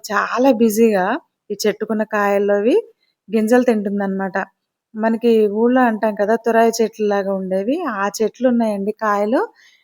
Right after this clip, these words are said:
ఇవి మ్యాక్సిమం చాలా ఉండే ఉంటాయి ఈ అడవిలో.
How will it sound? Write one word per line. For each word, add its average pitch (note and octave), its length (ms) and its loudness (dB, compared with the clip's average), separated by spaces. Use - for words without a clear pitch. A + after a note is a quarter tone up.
ఇవి C4+ 280 6
మ్యాక్సిమం A3+ 460 0
చాలా B3 420 2
ఉండే B3 260 2
ఉంటాయి G3+ 320 -4
ఈ G3+ 60 -2
అడవిలో. G3+ 380 -2